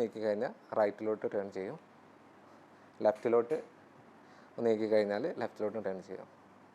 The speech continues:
ഇത് റൊട്ടേറ്റ് ചെയ്യണം, ഒന്ന് റൊട്ടേറ്റ് ചെയ്തിട്ട് നേരെ ത്രീ സിക്സ്റ്റി ഡിഗ്രിയിൽ കറങ്ങണം എന്നുണ്ടെങ്കിൽ കറങ്ങിയിട്ട്, അല്ലെങ്കിൽ ഒരു ന-, എന്താ വൺ എയ്റ്റി ഡിഗ്രി ആണെങ്കിൽ ഇങ്ങനെ, ത്രീ സിക്സ്റ്റി ആകുമ്പോൾ നേരെ തിരിഞ്ഞ് കറങ്ങി ഇങ്ങനെയും വരാം.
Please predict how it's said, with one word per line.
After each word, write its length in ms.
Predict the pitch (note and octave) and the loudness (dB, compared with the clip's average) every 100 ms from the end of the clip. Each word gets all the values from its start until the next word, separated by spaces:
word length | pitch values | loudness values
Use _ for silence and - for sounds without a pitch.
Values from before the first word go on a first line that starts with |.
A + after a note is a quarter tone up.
| - - | -20 -6
ഇത് 80 | C3 | 4
റൊട്ടേറ്റ് 340 | B2 - C#3 C3+ | 4 8 6 8
ചെയ്യണം, 260 | D3 C#3 C3+ B2 | 4 4 2 0
ഒന്ന് 140 | B2 C3 A2+ - A#2 | 2 0 -2 0 2
റൊട്ടേറ്റ് 300 | A2+ C3 B2 | 6 4 6
ചെയ്തിട്ട് 240 | C3+ A#2+ C3 | 4 4 2
നേരെ 200 | A2+ A2 B2+ - - - | 2 2 0 -4 -20 -2
ത്രീ 120 | - B2 | 2 4
സിക്സ്റ്റി 240 | - - D3 | 2 0 2
ഡിഗ്രിയിൽ 280 | C#3 B2+ B2+ C3+ | 4 2 0 4
കറങ്ങണം 300 | B2 A#2 A#2 | 4 4 0
എന്നുണ്ടെങ്കിൽ 480 | A#2+ A2 G#2+ G#2 A2+ D#3+ - - - - - - - - - - - - - - - - - - - | 0 -2 -2 -4 -6 -10 -12 -20 -20 -20 -20 -20 -20 -20 -20 -20 -20 -20 -20 -20 -20 -20 -20 -20 2
കറങ്ങിയിട്ട്, 280 | A#2+ A#2 A#2 | 6 6 6
അല്ലെങ്കിൽ 200 | A#2 A#2+ B2 | 6 6 6
ഒരു 60 | B2+ | 4
ന-, 160 | A#2 A#2+ | 2 2
എന്താ 180 | A2 A2 G#2+ A#2+ | 2 4 4 2
വൺ 160 | A#2 B2 | 4 6
എയ്റ്റി 160 | B2+ C3+ | 4 4
ഡിഗ്രി 160 | C3 C#3 | 4 4
ആണെങ്കിൽ 260 | B2+ A2+ B2+ - - - | 4 2 0 -2 -8 -4
ഇങ്ങനെ, 240 | F2+ G2 B2 F#3 - - - | 0 2 0 -2 -12 -20 -8
ത്രീ 100 | A#2 A#2+ | -2 0
സിക്സ്റ്റി 220 | B2+ - C#3 | 0 2 2
ആകുമ്പോൾ 180 | C3 C3 | 4 2
നേരെ 140 | B2 B2+ | 0 0
തിരിഞ്ഞ് 280 | A2+ A#2 D#3+ - | -2 -2 -4 0
കറങ്ങി 300 | A2+ G#2+ A#2 - - - - - | 0 0 -2 -6 -14 -20 -20 -10
ഇങ്ങനെയും 280 | A2+ G#2 F#2+ | -6 -4 -4
വരാം. 200 | F#2 - | -6 -12